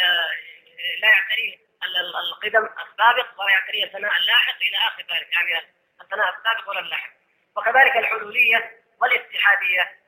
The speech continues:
الذين يشبهون المخلوقات أو الأقطاب أو ال-، الأغوات أو ما يسمونها بالله سبحانه وتعالى، ويسبغون عليهم صفات الألوهية، وهذا كثير جدا في كلامهم، حتى إن بعضهم يقول:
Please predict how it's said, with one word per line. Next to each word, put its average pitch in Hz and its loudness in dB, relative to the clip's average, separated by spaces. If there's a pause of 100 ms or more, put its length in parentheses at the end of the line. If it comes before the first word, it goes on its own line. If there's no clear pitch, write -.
(200)
الذين 208 -2 (220)
يشبهون - -10
المخلوقات 196 0 (300)
أو 156 -14 (580)
الأقطاب 202 0 (500)
أو 202 -8
ال-، - -14
الأغوات 202 4 (260)
أو 175 -8
ما 190 4
يسمونها 196 -6 (360)
بالله 196 2 (100)
سبحانه 180 -4
وتعالى، 220 2 (340)
ويسبغون 202 -4
عليهم 185 2
صفات 196 -2 (580)
الألوهية، 190 0
وهذا 214 2
كثير 214 -10
جدا 185 -14 (280)
في - -4
كلامهم، 180 -2 (680)
حتى 208 0
إن 196 -2
بعضهم 190 0
يقول: 247 -10